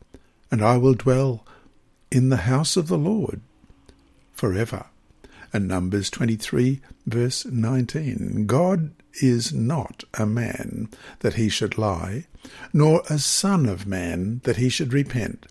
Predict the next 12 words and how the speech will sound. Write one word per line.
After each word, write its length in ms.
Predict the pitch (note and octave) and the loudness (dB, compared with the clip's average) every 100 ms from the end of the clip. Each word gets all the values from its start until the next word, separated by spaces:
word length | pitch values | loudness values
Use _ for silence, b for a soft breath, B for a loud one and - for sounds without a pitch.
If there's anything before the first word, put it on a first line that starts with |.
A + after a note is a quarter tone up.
| - B B B B | -20 B B B B
Has 280 | - G#3+ G#3 | 2 4 4
he 120 | E3+ | 2
said, 520 | D3+ - G#2+ G#2 C#3+ - _ - | 2 2 2 2 -2 -4 _ -4
and 180 | A#2 G#2 | 0 2
will 160 | A2 | 4
he 120 | A#2+ | 4
not 320 | C3 F#2 G#2 - | 2 2 -4 -2
do? 420 | E2 D2 D#2 D#3+ - - _ b b b b b | -2 0 -4 -6 -12 -20 _ b b b b b
Or 340 | D#3 D#3+ D#3+ - | 4 6 6 4
has 220 | C#3 C3+ | 2 4
he 100 | A#2 | 2
spoken, 720 | - - A3 A3 G3 D#3 C#3 | 0 2 2 2 2 2 0